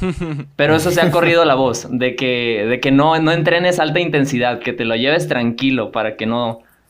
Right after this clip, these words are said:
Speaker 2: no, no, no se comprometa tu sistema inmune.
Speaker 1: Sí.
Speaker 2: ¿Qué onda? ¿Qué vieron? ¿Qué saben?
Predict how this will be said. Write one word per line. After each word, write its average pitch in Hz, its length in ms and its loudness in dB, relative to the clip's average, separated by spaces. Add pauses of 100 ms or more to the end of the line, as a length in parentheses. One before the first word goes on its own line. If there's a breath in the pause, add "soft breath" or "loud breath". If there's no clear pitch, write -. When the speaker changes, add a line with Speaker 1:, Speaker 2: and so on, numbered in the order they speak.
(180)
Speaker 2:
no, 123 320 -2
no, 131 260 0
no 143 180 0
se 170 180 0
comprometa 131 600 0
tu 131 100 -2
sistema 131 340 0
inmune. 120 440 -2 (100)
Speaker 1:
Sí. - 160 -16 (360)
Speaker 2:
¿Qué 156 140 0
onda? 180 320 2
¿Qué 160 120 -2
vieron? 170 420 2
¿Qué 151 100 -2
saben? 147 560 2